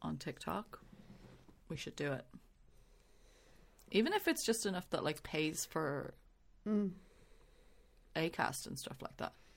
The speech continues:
Speaker 2: Or sometimes we have to rent
Speaker 1: Yeah,
Speaker 2: movies.
Speaker 1: exactly. We've gotta pay for all the movies that we watch. We've got to, um,
Speaker 2: Mm-hmm.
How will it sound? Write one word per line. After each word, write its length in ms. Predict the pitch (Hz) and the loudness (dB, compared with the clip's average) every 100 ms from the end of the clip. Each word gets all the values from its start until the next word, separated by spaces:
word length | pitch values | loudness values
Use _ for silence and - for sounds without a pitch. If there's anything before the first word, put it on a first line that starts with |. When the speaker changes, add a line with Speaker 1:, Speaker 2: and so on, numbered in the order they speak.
| - - - - - - - - - - - - - - - - - - - - - - | -20 -20 -20 -20 -20 -20 -20 -20 -20 -20 -20 -20 -20 -20 -20 -20 -20 -20 -20 -20 -2 8
Speaker 2:
Or 220 | 220 220 | 10 10
sometimes 380 | - 254 359 294 | 10 10 10 10
we 80 | 220 | 10
have 160 | 202 | 10
to 80 | 196 | 10
rent 200 | 185 180 | 10 10
Speaker 1:
Yeah, 60 | 180 | 10
Speaker 2:
movies. 240 | 196 175 | 10 8
Speaker 1:
exactly. 380 | 123 156 151 143 - - | 6 2 -4 -8 -12 -18
We've 80 | - | -6
gotta 140 | 165 | -4
pay 180 | - 156 | -4 -6
for 140 | 143 147 | -4 -4
all 80 | |
the 100 | 139 | -4
movies 380 | 151 202 240 240 | 0 2 2 2
that 120 | 247 | 0
we 120 | 247 247 | 2 2
watch. 460 | 247 247 240 - | 4 4 4 2
We've 160 | 202 - | 0 2
got 180 | 170 165 | 2 2
to, 200 | 160 156 | 2 2
um, 680 | 156 156 156 151 151 147 233 - | 0 -2 -2 -6 -6 -8 -4 2
Speaker 2:
Mm-hmm. 340 | 208 269 294 | 6 8 6